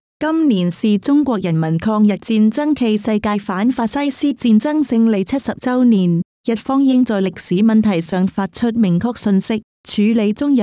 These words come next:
關係必須始終採一 J 局和長遠、嚴格按照中日四個政治文件的原則和精神，妥善處理兩國間有關重大敏感問題。常萬全表示，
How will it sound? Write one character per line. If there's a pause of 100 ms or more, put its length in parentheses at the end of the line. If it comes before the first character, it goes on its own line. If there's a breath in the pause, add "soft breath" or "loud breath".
(140)
關
係
必
須
始
終
採
一 (100)
J (120)
局
和
長
遠、 (220)
嚴
格
按
照
中
日
四
個
政
治
文
件
的 (120)
原
則
和
精
神， (220)
妥
善
處
理
兩
國
間
有
關
重
大
敏
感
問
題。 (280)
常
萬
全
表
示，